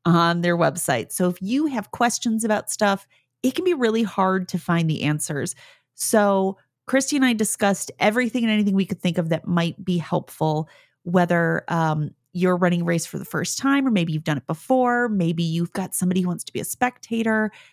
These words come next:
So anything we could think of, all the tips that she could come up with,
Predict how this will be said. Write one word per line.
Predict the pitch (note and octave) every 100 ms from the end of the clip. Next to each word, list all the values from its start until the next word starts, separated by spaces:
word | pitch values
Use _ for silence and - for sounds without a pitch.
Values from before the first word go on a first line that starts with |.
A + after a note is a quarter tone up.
| _ _
So | - A3 A3
anything | B3+ D4+ D#4+
we | C#4
could | C4+ A3
think | A#3 G#3
of, | A3 G3 -
all | A3 A3
the | A#3
tips | - G#3 G3 -
that | E3+
she | - F#3
could | F3
come | - E3+
up | D#3+
with, | D#3 D3+